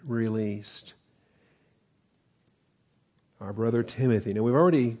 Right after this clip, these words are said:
had many connections between the author and Paul.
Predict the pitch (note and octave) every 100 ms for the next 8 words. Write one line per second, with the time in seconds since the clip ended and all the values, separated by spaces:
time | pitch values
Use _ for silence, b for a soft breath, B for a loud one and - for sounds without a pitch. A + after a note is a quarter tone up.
0 | - - C#3+ B2+ A2+ C3+ D3+ C#3 - -
1 | - B2+ C3 B2 B2 A2+ A#2 A2+ C3+ B2
2 | A2+ A#2 C3 A#2 B2+ B2 C3 A#2 A#2 G#2+
3 | - C3+ B2+ A2 A2 C3